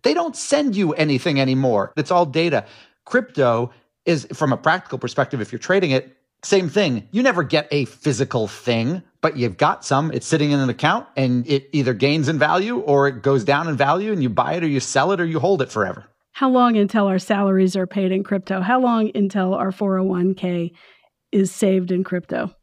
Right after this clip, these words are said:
Speaker 1: Hopefully a very long time, because this is incredibly volatile. You know, you're talking about, we talk about inflation, right? Which is, you know, maybe six percent year over year.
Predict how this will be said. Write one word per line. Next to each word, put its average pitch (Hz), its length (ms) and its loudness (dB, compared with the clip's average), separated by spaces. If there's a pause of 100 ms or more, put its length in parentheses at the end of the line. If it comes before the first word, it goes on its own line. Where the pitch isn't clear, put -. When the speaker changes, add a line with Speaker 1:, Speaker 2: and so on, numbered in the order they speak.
(160)
Speaker 1:
Hopefully 175 360 2
a - 20 4
very 143 300 2
long 131 240 2
time, 113 260 0
because 107 240 -2
this 131 160 0
is 127 120 -2
incredibly 147 840 0
volatile. 127 520 2
You 117 120 2
know, 143 60 4
you're 131 160 2
talking 170 460 -2
about, 135 340 0
we 180 100 0
talk 190 220 0
about 139 160 0
inflation, 110 640 -2
right? 131 220 0
Which 127 160 -6
is, 90 100 -10
you 113 60 -8
know, 107 100 -2
maybe 110 240 -4
six - 340 -6
percent 131 460 -4
year 143 160 0
over 120 160 0
year. 131 340 0